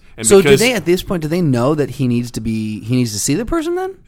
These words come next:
Speaker 1: See, that's about, that's how smart
Speaker 2: Or is that a
Speaker 1: Elle
Speaker 2: twi-,
Speaker 1: is.
Speaker 2: okay.
Speaker 1: Elle, Elle's smart enough to figure that out.
Speaker 2: Oh, okay.
Speaker 1: He does this really interesting, in the anime,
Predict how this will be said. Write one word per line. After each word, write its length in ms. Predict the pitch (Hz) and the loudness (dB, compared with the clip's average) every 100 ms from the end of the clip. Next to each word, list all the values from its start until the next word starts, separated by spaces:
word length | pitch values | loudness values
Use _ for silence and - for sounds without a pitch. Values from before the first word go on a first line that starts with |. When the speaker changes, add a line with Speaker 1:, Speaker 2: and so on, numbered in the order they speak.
| - - | -20 -14
Speaker 1:
See, 360 | - 135 127 | -6 -2 0
that's 260 | 117 135 135 | 0 -4 -4
about, 140 | 135 131 | -4 -2
that's 180 | 135 | -2
how 80 | 147 | -2
smart 320 | 135 131 131 | -4 0 0
Speaker 2:
Or 20 | 123 | 2
is 60 | |
that 60 | 123 | 2
a 40 | |
Speaker 1:
Elle 100 | 131 107 | 2 2
Speaker 2:
twi-, 100 | 127 | -2
Speaker 1:
is. 100 | - | -4
Speaker 2:
okay. 180 | 104 110 | -6 0
Speaker 1:
Elle, 360 | 123 131 135 120 | 2 2 0 -2
Elle's 340 | 127 135 131 | -2 -2 -2
smart 400 | - 120 120 131 | -6 -2 0 0
enough 260 | 110 101 - | 0 -6 -8
to 80 | 101 | -16
figure 360 | - 107 98 | -10 -8 -8
that 180 | 92 85 | -8 -8
out. 360 | 85 73 - - | -8 -10 -14 -14
Speaker 2:
Oh, 640 | - 117 131 143 147 135 | -8 -4 -2 0 0 0
okay. 280 | 110 - 139 | -2 -4 -4
Speaker 1:
He 60 | 139 | 2
does 220 | 156 139 | 2 2
this 180 | 143 - | -2 -4
really 380 | 107 127 123 107 | 0 2 2 -2
interesting, 420 | 113 113 117 104 | -6 -10 -8 -8
in 100 | 98 | -6
the 60 | 95 | -6
anime, 220 | 101 101 | -6 -6